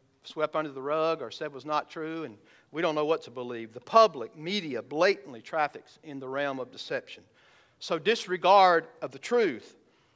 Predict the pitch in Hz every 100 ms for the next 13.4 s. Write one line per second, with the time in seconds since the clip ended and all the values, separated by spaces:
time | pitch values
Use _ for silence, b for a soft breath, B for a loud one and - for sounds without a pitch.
0 | _ 151 135 214 220 196 180 202 202 175
1 | 160 160 180 226 180 120 104 _ b b
2 | 139 - _ 226 240 170 139 131 117 -
3 | 131 123 - b b - 156 170 196 -
4 | 208 185 - 226 226 - 117 _ b b
5 | - 143 180 240 202 175 208 208 180 160
6 | 170 180 196 147 135 147 202 175 131 135
7 | - _ 131 127 123 143 120 104 _ -
8 | _ _ _ _ _ _ 135 160 170 151
9 | - 185 175 - 151 143 135 - 143 131
10 | 120 - - 143 110 b b b b 147
11 | 185 202 208 170 156 165 185 151 - 180
12 | 156 147 139 - 165 156 139 139 131 127
13 | 147 147 127